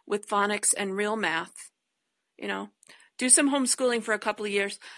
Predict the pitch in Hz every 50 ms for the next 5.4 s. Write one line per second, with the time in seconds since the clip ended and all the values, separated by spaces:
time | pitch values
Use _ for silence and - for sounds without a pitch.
0 | - - 220 262 311 220 233 220 208 208 208 - 233 226 - - 226 226 - -
1 | 240 233 220 226 226 226 220 208 208 214 214 220 247 - - 214 208 208 208 196
2 | 190 196 185 190 - - 196 180 180 - - 208 214 220 226 226 214 196 196 196
3 | 202 196 196 208 214 208 - - - 208 208 208 202 _ - - - - _ -
4 | 226 240 240 226 220 233 226 226 226 220 226 226 220 214 220 - - 226 - _
5 | _ _ _ 220 226 220 -